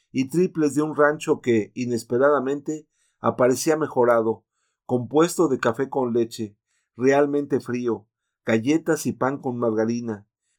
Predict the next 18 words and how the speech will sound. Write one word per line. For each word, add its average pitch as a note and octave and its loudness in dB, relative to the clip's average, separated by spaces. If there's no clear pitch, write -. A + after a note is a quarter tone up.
mientras A#2 2
la A2 4
gente C3+ -2
honrada B2 0
no D#3 0
tenía D3 0
más C#3+ 2
remedio B2+ 0
que A#2 -2
darse B2+ 0
por G#2 -4
satisfecha C3 -8
con A#2+ 0
dos D3+ 2
o B2 4
tres C3 0
veces B2+ -2
menos D3 -2